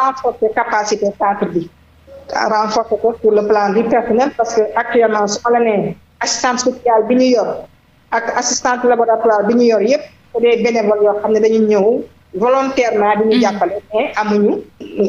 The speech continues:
Speaker 1: kenn employé wu leen.
Speaker 2: D'accord.
Speaker 1: Donc, loolu, suñu si mairie bi jàppale wala yeneen partenaires suñu si mënee jàppale,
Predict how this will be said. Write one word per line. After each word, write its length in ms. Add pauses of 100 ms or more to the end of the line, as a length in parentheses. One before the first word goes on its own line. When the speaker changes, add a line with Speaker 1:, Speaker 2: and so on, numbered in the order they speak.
(240)
Speaker 1:
kenn 180
employé 460
wu 120
leen. 180 (160)
Speaker 2:
D'accord. 460 (540)
Speaker 1:
Donc, 260
loolu, 320
suñu 240
si 160
mairie 340
bi 80
jàppale 400 (260)
wala 300
yeneen 260
partenaires 360
suñu 180
si 80
mënee 200
jàppale, 320